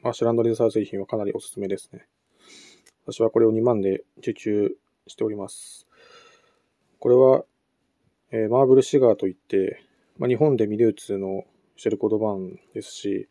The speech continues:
シェルコード版シガーっていうのは、えー、シェルコード版の中でもかなり入手困難な色と聞きます。それのマーブルカラーということで、珍しいと思いますね。最近発売された色のようですね。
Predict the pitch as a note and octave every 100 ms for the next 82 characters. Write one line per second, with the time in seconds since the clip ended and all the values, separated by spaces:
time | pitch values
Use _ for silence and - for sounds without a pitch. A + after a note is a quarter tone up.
0 | _ _ _ _ _ _ _ _ _ _
1 | _ _ _ _ _ _ - A#2 A#2+ C3
2 | B2+ A2+ - A#2 A2 - - F#2+ F#2 F#2
3 | F#2 - _ _ _ _ - G#2 - G#2
4 | C3 B2 A#2 G#2 G2 G2 F#2+ F#2+ - _
5 | _ _ - A#2+ G#2+ G2 G2+ G#2 - A2+
6 | G2+ F#2+ G2 - - _ _ G2+ G2 G2
7 | - G2 F#2+ - - - _ _ _ _
8 | _ _ _ _ B2 B2+ C3 B2+ B2+ B2+
9 | B2+ C3 A2+ G2+ G#2 G#2 - G2 G2 G2
10 | - _ - A2+ A2+ A#2 - B2 G#2 -
11 | F#2+ F#2+ F#2 - - _ _ _ _ _
12 | _ _ _ _ - B2+ - A2+ - A#2+
13 | A2 A#2+ G#2+ F#2+ - - _ - G#2 G2+
14 | G2 G2 - - -